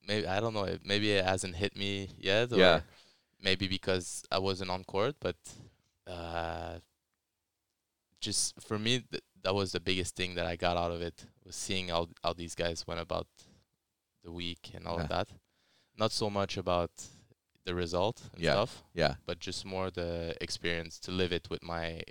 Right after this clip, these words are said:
Speaker 1: best friends
Speaker 2: Yeah.
Speaker 1: who I grew up with, representing Canada.
Speaker 2: Yeah.
Speaker 1: Uh, so, yeah.
Speaker 2: I, I,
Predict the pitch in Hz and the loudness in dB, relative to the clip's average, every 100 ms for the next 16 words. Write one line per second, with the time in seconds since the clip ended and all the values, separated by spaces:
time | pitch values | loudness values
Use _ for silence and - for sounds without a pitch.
0 | - - 82 - 85 82 82 - - 73 | -10 -6 -4 -2 -2 -2 -4 -10 -4 -2
1 | 65 - 85 82 85 85 82 87 82 80 | -2 -2 -6 -6 -2 -2 0 0 -2 -4
2 | _ _ _ 92 85 85 85 82 82 90 | _ _ _ -10 -10 -4 -4 -4 -6 -4
3 | 85 82 85 85 82 87 76 - _ _ | -4 -2 -2 -2 2 4 4 2 _ _
4 | _ _ _ _ _ - 85 82 80 82 | _ _ _ _ _ -10 -8 -6 -6 -8
5 | 90 92 - 82 85 82 - - _ _ | -10 -10 -4 -2 -2 -4 -8 -20 _ _
6 | 95 104 - 104 104 | 2 4 6 8 8